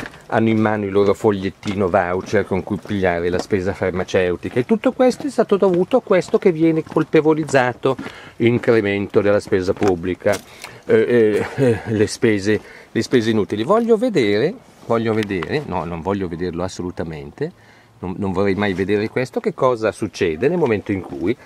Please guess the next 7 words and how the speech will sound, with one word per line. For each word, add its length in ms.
non 100
ci 120
sarà 560
il 120
medico 380
di 120
base, 560